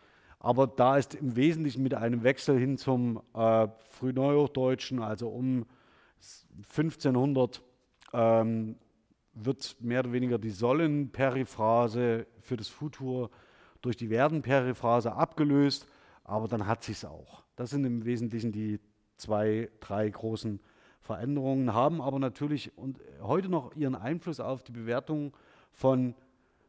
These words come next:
syntaktischen Strukturen, ähm, und vor allen Dingen auf morphologische Elemente, denn alle Hilfsverben, die Sie benutzen, lassen sich in der deutschen Sprachgeschichte sehr weit zurückverfolgen.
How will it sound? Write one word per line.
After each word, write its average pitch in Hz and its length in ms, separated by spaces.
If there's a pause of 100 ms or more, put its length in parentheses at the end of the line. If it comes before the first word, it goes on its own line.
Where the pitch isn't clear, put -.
(120)
syntaktischen 135 680
Strukturen, 190 760 (500)
ähm, 143 300
und 147 120
vor 120 160
allen 135 140
Dingen 151 120
auf 127 240
morphologische 143 560
Elemente, 107 400
denn 120 280
alle 170 440 (240)
Hilfsverben, 147 840 (220)
die 143 100
Sie 139 80
benutzen, 165 600 (800)
lassen 156 320
sich 156 340
in 156 120
der 165 100
deutschen 147 320
Sprachgeschichte 143 680
sehr 143 280
weit 139 240
zurückverfolgen. 104 800